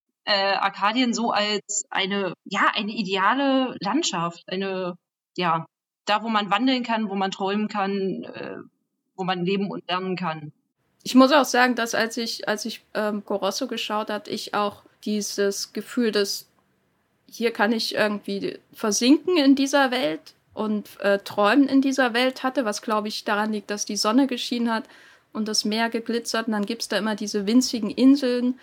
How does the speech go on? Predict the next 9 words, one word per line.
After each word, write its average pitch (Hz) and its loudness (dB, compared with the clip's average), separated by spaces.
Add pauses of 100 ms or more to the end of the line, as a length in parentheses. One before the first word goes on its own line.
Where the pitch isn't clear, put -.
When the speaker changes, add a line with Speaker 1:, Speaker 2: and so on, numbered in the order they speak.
(760)
Speaker 2:
wo 208 2
maximal 214 2
ein 208 0
Hotel 220 0 (120)
mit 226 -4
einer 214 -2
Bar 226 0 (120)
drauf - -2
passt - -6